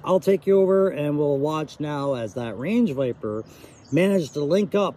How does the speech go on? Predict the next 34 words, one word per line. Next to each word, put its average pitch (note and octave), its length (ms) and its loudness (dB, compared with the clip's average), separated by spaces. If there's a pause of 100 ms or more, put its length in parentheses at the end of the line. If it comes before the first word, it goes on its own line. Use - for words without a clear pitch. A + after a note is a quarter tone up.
(100)
uh, A#2+ 640 -6
with C#3 220 -6
the A2+ 160 -4
Televiper. B2 640 0 (340)
Yesterday E3+ 380 4
we D3+ 140 6
met D#3+ 220 -2
that D3 180 -4
Range D#3 260 -4
Viper D3+ 380 -2
spying E3 440 -6
on C3 140 -4
Tiger D#3+ 380 -4
Force. A2+ 360 -8
Well, C#3 140 -2
he's D#3 160 -2
moved G#3 300 2
on G3+ 220 0
down F3+ 300 0
the D3 80 -2
river, D3+ 500 -2
and A#2+ 120 -6
it's B2 80 -10
a C3 60 -8
couple D3+ 280 -6
days C#3+ 260 -2
later C#3+ 260 -2
he's C3 220 -4
linked D#3 280 -2
up D#3+ 160 -4
with C3+ 100 -4
a - 40 -4
Techno D3 480 -4
Viper, A#2 500 -6